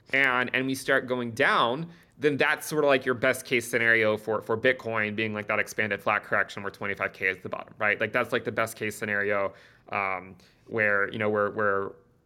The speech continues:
the dollar's already peaked out and, and, and Bitcoin's gonna go down, or Bitcoin's gonna go up, um, because of it. But one interesting thing that I was actually looking at with regards to the dollar, um, is, is this. Look at this. Every time, so when the dollar peaks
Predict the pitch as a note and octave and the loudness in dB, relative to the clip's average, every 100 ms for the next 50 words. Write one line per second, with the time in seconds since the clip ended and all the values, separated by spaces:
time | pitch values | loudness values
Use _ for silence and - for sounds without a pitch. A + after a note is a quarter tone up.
0 | _ - A#2+ A2+ A2+ A2 G#2+ G#2+ G2 - | _ -12 -4 0 2 2 2 0 -2 -6
1 | A2 A#2+ C3+ F3 - A2+ G#2+ G#2 G#2 G#2 | -4 0 2 2 0 -4 -2 -2 -4 -6
2 | G#2 G#2 G2+ G#2 A2 G#2 G#2+ G2 G2+ G#2 | -6 -4 -2 -4 -4 -8 -6 -4 -2 0
3 | G#2+ G2+ G#2 A#2 G#2+ G2+ G2+ G2 G2+ G2+ | -2 -2 -2 -2 -4 -6 -6 -2 -2 -2
4 | - _ - F#2 F#2+ G2 - - - A#2+ | -6 _ -8 -8 -10 -16 -20 -16 -10 -6
5 | - F3+ C3 G#2+ G2+ - - C3 C3 B2+ | 2 2 4 0 0 -6 0 0 0 0
6 | E3 - C3 C3+ C#3+ C#3+ A#2+ A#2 A#2+ B2 | 0 2 -2 -2 -4 -4 -6 -4 -4 0
7 | A2 G#2 G#2 G#2+ - G2 G2 A2+ B2 G#2+ | 0 2 0 -2 -2 -6 -6 -4 -4 -4
8 | G#2 G2+ G2 G#2 G#2 - - A#2 C#3 D3+ | -4 -4 0 -2 -2 -10 -10 -2 2 2
9 | F3 G#3 - _ _ _ _ _ _ _ | 2 -4 -10 _ _ _ _ _ _ _
10 | - A2+ A2 G2+ G2 - _ _ A#2+ A#2+ | -6 -2 0 -2 -4 -16 _ _ 0 2
11 | A#2 A2+ - A2+ G#2 A2+ G2+ - - _ | 2 0 -6 -6 -4 0 0 -2 -18 _
12 | _ _ - A#2+ C3 F3+ - A#2 D2+ - | _ _ -4 2 2 2 0 0 0 -4
13 | - _ A#2+ C#3 E3 F#3 - C3 C3 D3 | -18 _ 2 2 0 -4 -4 0 0 0
14 | D3 - B2+ C3 A#2 A2+ A#2+ D#3+ D#3 - | -4 -4 -2 -2 -2 0 0 0 -4 -8
15 | A#2+ C3+ - - - | -8 -6 -10 -18 -18